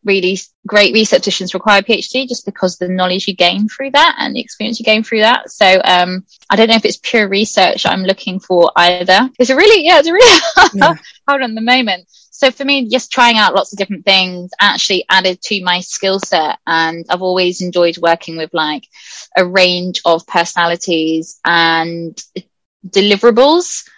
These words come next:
Speaker 2: Mm.
Speaker 1: So that's actually naturally honed into my personal work. Something, okay, right, this and a little bit of that, and this and that somewhere. And actually it's ended up being a bit of, like, a, a montage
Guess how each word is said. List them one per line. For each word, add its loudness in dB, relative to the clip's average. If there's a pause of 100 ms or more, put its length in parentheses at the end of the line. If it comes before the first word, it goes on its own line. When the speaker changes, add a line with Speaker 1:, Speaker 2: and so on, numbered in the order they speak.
Speaker 2:
Mm. -12
Speaker 1:
So 0
that's 2
actually 0
naturally -2
honed -2
into -10
my 0
personal -2
work. 0 (480)
Something, -4
okay, 0
right, -2
this 0
and -8
a -2
little -2
bit -4
of -10
that, 2
and -10
this -10
and -4
that 0
somewhere. 0
And -4
actually 0
it's -6
ended -2
up 0
being -2
a -4
bit 0
of, -10
like, -2
a, 2
a -2
montage -2